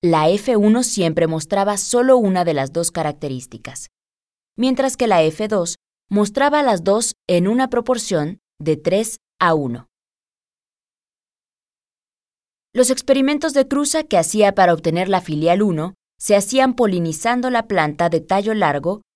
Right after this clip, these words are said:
con polen de planta de tallo corto o viceversa, procedimiento que se denomina cruza recíproca, y los resultados que obtenían eran siempre los mismos, demostrando con estos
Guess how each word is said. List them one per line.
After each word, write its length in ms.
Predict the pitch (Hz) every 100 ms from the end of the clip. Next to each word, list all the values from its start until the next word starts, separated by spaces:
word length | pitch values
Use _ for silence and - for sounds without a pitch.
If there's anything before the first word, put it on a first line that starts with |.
| _ -
con 300 | 175 160 151
polen 380 | 226 254 262
de 120 | 226 180
planta 380 | 151 151 151
de 100 | 170
tallo 360 | 139 151 156 185
corto 440 | 220 175 160 180 - _ -
o 100 | 196
viceversa, 680 | 196 196 208 202 - - - _ _ _ _ _ _ _ -
procedimiento 800 | 233 240 240 233 226 269 285 302
que 100 | 277
se 120 | 220
denomina 640 | 180 165 151 175 226 262 - _ _ _
cruza 400 | - 240 262 277
recíproca, 760 | 254 214 208 180 - 131 127 123 _ _ _ _ _ _ _
y 80 | 233
los 140 | 247
resultados 580 | 247 262 269 247 226 233
que 100 | -
obtenían 580 | 240 247 240 196 165 -
eran 260 | 175 170 156
siempre 380 | 156 214 202 190
los 220 | 180 175
mismos, 460 | 147 127 131 - - _ _ _ _ -
demostrando 640 | 185 180 175 254 247 254
con 160 | 214
estos 400 | 170 143 - 254